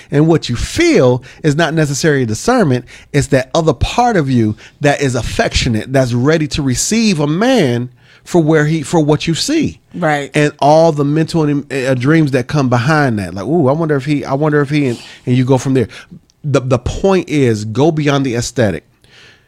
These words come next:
Speaker 2: Yes.
Speaker 1: Go into the, at least these three areas.
Speaker 2: Right.
Speaker 1: Just these three area, areas. Character,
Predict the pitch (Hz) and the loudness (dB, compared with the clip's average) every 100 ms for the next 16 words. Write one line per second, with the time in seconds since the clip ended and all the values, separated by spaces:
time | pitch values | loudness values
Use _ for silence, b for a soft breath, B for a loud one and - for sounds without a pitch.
0 | b 453 247 190 208 208 185 185 170 180 | b 0 4 4 4 2 0 0 2 4
1 | 240 - 185 165 - 151 139 117 104 87 | 2 0 -2 -2 0 0 0 0 0 -4
2 | 62 - 175 156 117 113 202 208 180 175 | -8 -6 -4 -2 -2 0 0 0 -4 -2
3 | 123 120 98 87 71 _ 127 104 82 - | -2 -2 -2 -6 -10 _ -2 0 -4 -14
4 | - _ _ - - 208 220 - 226 | -20 _ _ -4 0 2 0 0 -2